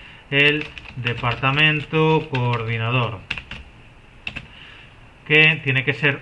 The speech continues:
como va a ser una referencia a departamentos, tendrá que ser del mismo tipo que el I D del departamento. Y aquí tendremos una clave foránea.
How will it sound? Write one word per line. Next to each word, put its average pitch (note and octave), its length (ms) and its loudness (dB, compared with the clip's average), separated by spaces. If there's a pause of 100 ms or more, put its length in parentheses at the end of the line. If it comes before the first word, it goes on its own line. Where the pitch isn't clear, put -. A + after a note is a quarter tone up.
(120)
como A#2+ 180 -4
va C3+ 80 0
a C3 40 -2
ser D3 100 -2
una C#3 140 0
referencia C#3 480 0
a - 20 2
departamentos, D#3 680 0
tendrá C3 280 -4
que C3+ 100 -6
ser D3+ 320 -2 (680)
del A#2 120 -2
mismo B2 300 0
tipo E3+ 300 -4
que E3+ 240 0 (120)
el B2 160 -4
I B2 100 0
D C#3+ 100 0
del D#3 120 -2
departamento. C3 680 -2
Y B2 60 -8
aquí B2 140 -6
tendremos D3+ 440 -4
una A#2 200 -4
clave A#2 180 -4
foránea. A#2+ 460 0